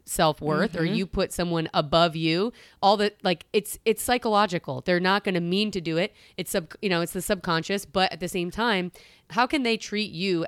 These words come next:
Speaker 1: as if you are important if you're not willing to even model that for them?
Speaker 2: Yeah, exactly. So if it's, like, some guy, you let them borrow your car, and then next thing you know, every weekend they have your car, and you don't even see 'em all weekend. <laughs>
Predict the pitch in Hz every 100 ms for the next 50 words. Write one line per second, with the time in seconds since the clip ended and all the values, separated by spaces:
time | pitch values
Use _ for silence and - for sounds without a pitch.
0 | - 160 170 - 170 165 151 147 185 156
1 | 139 - 165 160 175 175 156 160 156 143
2 | - 156 151 139 135 139 _ _ - 165
3 | 156 147 139 - 147 123 131 135 190 156
4 | 151 180 180 165 143 139 - 170 165 170
5 | 180 170 165 190 165 170 170 165 170 170
6 | 180 - - - 196 190 190 180 165 175
7 | 175 170 - 202 175 160 156 160 _ _
8 | _ _ _ - 196 196 190 185 _ _
9 | 180 226 220 220 196 220 226 202 190 180
10 | 202 208 202 240 208 196 202 214 185 190
11 | 254 233 233 247 - _ - 233 233 233
12 | 240 269 311 320 349 - 605 214 147 -
13 | - 202 196 180 151 139 _ _ 311